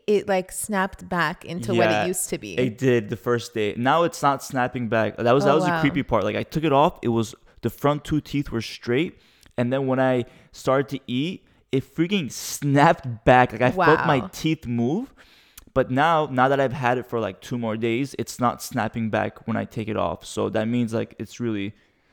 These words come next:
Speaker 1: Yeah.
Speaker 2: getting into place.
Speaker 1: It's working already.
Speaker 2: So we'll see. I, I go back, uh, in, in a month to get new ones, or, like, I'm supposed to change it every two weeks. So hopefully it all goes good. I'll let you,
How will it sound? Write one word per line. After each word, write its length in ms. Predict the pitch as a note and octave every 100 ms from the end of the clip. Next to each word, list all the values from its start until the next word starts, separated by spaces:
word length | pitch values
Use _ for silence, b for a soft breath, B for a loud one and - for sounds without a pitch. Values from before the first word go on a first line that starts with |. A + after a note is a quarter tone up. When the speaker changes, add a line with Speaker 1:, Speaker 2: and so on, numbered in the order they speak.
| b G#3+
Speaker 1:
Yeah. 320 | G#3+ C#4 A4
Speaker 2:
getting 260 | F#3+ D#3 A2+
into 140 | F#2+
place. 600 | - A#2 A2 A2 - - -
Speaker 1:
It's 240 | G#3+ - G#3
working 400 | G3+ B3+ F4+ A#3+
already. 600 | F3 E3 D3+ C3+ F#3+ G3 -
Speaker 2:
So 180 | B2+
we'll 160 | C3 D3+
see. 320 | - D#3+ A#2+ -
I, 380 | A#2 A#2+ A#2 - _ _ _ _ -
I 100 | A2
go 160 | A#2+
back, 300 | A2+ A#2+ A#2+
uh, 200 | A2 A2+
in, 320 | A2+ A2+ A2+ A2 -
in 80 | A#2
a 60 |
month 320 | A2+ A#2+ B2
to 120 | - A2+
get 280 | A2+ G2+
new 260 | A2+ A#2 B2+
ones, 380 | B2+ B2 B2 -
or, 120 | A2+
like, 140 | A2
I'm 120 | A2+ A2
supposed 220 | B2 A2+
to 60 |
change 300 | - A#2+ A2
it 80 | A2
every 140 | G#2 G2
two 200 | - A#2
weeks. 280 | B2 B2+ -
So 340 | A2 G#2+ G#2+ _ b b b
hopefully 480 | - D3 - D#3 C#3
it 60 | B2
all 160 | B2+
goes 280 | B2 B2+ A#2
good. 120 | C3
I'll 120 | B2 A#2
let 240 | B2+
you, 40 | -